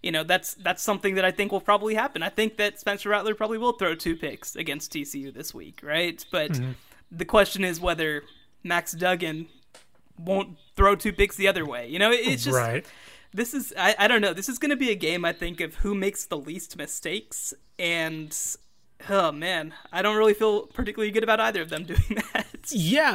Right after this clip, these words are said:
Speaker 2: that's, that's, I feel, y-, uh, that's kind of what I feel. I think that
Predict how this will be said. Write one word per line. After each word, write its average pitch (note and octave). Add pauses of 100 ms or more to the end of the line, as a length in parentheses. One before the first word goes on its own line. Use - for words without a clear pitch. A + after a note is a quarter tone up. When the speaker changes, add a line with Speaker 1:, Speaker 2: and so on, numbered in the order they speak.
(140)
Speaker 2:
that's, G3+
that's, B3+ (580)
I G#3+
feel, A#3+ (1400)
y-, A3
uh, G3
that's G3+
kind G3+
of F3+
what F3
I F#3
feel. G3
I D#3
think F#3+
that E3